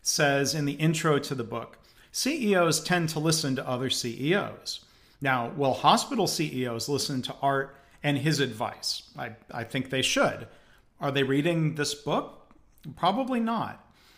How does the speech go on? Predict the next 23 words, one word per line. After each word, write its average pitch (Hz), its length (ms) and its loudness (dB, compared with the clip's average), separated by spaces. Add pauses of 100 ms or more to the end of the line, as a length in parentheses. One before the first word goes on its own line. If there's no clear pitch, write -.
(320)
Here - 140 -2
are - 20 -2
some 226 160 0
highlights 175 520 2
and 139 100 -4
key 180 200 -6
insights 143 580 -2
from 127 120 -8
the 120 60 -6
first 160 340 -4
few 156 160 -4
chapters 120 600 -4
of 123 260 -10
Art's 127 320 -4
latest 117 500 -6
book. 123 340 -12 (1300)
He 170 120 2
talks 165 380 2
about, 143 480 4
uh, 131 220 -4
at 131 200 -6
one 151 220 0
point, 143 400 -4